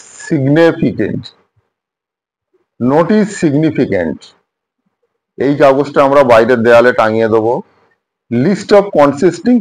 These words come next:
ক্যান্ডিডেট, যে মস-, যে সমস্ত ক্যান্ডিডেট এই দু হাজার চব্বিশের লোকসভা ভোটে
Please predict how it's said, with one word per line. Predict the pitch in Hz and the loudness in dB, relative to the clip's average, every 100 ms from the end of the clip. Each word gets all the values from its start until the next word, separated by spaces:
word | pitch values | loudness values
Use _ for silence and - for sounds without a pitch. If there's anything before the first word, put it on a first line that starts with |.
| 175 | 0
ক্যান্ডিডেট, | 123 123 131 98 82 - _ _ _ _ _ _ - | 0 2 0 -2 -4 -12 _ _ _ _ _ _ -10
যে | 104 165 | -4 0
মস-, | 180 180 - 127 | 0 -4 -4 -2
যে | 139 175 | 0 0
সমস্ত | 196 170 180 202 185 | 0 -4 -2 -4 0
ক্যান্ডিডেট | 120 120 139 135 147 240 - _ _ _ _ _ _ _ _ _ 107 | 0 0 0 2 2 0 -14 _ _ _ _ _ _ _ _ _ -4
এই | 123 117 | -4 -2
দু | 143 | 0
হাজার | 160 156 156 151 | 2 4 2 2
চব্বিশের | 147 120 131 139 151 143 - _ _ _ _ _ _ _ _ _ _ _ _ _ _ | 0 0 -2 -2 2 2 -2 _ _ _ _ _ _ _ _ _ _ _ _ _ _
লোকসভা | 104 131 131 - 151 147 135 | -2 -2 -4 0 2 4 2
ভোটে | 127 117 135 | 0 -2 -2